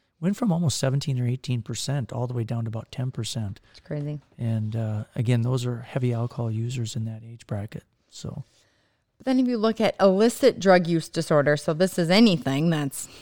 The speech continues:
Speaker 2: <laughs> not legal. So, um, you know, the heroines, the methamphetamines, you have seen an uptick. So this is two thousand fifteen to two thousand eighteen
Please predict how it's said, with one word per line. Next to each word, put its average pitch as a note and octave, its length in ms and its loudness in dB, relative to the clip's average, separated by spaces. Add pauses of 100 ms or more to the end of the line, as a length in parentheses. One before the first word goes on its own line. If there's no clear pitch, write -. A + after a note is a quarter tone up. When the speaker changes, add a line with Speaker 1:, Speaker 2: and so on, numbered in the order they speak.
Speaker 2:
<laughs> - 240 -2
not D3+ 320 6
legal. D#3+ 400 4
So, D#3 240 0
um, D3+ 300 0 (160)
you D#3 100 -2
know, D3 140 2
the D3+ 80 0
heroines, D#3 560 2
the D#3+ 80 -2
methamphetamines, D#3 920 0 (760)
you G3+ 160 4
have G3+ 260 8
seen F#3+ 240 2
an F3 140 2
uptick. - 720 -2
So F3+ 120 -2
this F3+ 240 0
is F#3+ 80 -8
two G#3 140 2
thousand E3+ 300 4
fifteen D#3+ 360 0
to D3 60 -2
two - 160 -10
thousand D3+ 320 2
eighteen D3 640 0